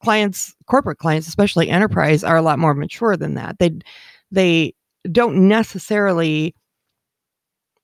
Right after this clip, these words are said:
make a decision on the platform, but they're making a decision on how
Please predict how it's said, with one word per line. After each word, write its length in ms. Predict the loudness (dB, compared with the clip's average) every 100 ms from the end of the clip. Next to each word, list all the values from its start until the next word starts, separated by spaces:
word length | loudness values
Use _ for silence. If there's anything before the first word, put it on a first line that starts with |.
| -2
make 320 | 2 2 2
a 40 | 0
decision 560 | 0 2 2 2 -2
on 560 | -4 -2 0 0 -2 -4
the 80 | -6
platform, 960 | -6 -2 -2 -2 -6 -4 -2 -2 -4 -2
but 160 | -2 0
they're 140 | 2
making 480 | 2 2 0 -2 -4
a 40 |
decision 520 | -6 -8 -8 -6 -10
on 400 | -8 -6 -4 -4
how 680 | -8 -6 0 2 4 2 -2